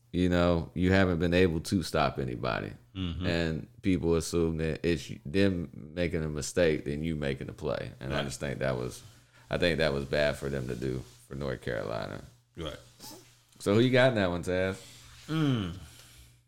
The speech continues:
Speaker 2: There was a moment there where, uh, Duke was kinda moving along. Defense was pretty solid. But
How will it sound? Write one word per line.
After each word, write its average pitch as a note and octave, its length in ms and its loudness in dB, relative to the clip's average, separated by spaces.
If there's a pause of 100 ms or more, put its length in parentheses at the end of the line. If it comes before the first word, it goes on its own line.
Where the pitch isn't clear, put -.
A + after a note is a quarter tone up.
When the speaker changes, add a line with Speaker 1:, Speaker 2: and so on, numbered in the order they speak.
(1200)
Speaker 2:
There A#2+ 100 -4
was C3+ 100 4
a A2 60 0
moment G#2+ 400 2
there F2 320 2
where, E2+ 300 -4
uh, E2 340 0 (540)
Duke F#2 240 -2
was E2+ 280 -8
kinda E2+ 300 -2
moving E2 340 -4
along. E2+ 560 -4 (120)
Defense E2+ 520 -8 (160)
was - 80 -20 (140)
pretty E2 180 -6
solid. D#2 480 -2 (680)
But F#2 140 -6